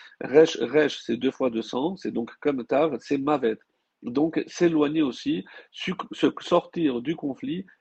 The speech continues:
et de l'amertume. Korer, savoir s'envelopper.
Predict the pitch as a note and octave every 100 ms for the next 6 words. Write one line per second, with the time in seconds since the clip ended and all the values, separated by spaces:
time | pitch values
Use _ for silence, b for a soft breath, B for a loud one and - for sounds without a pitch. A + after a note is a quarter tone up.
0 | _ D#3 D#3 E3 B2+ B2+ D3 - B2 C3+
1 | B2+ B2 - B2 G#2+ - B B B B
2 | _ - F#3+ F#3+ F#3 A3+ - - - -
3 | C3+ D#3+ E3 - D3 C#3 C#3+ C3+ D3 A#2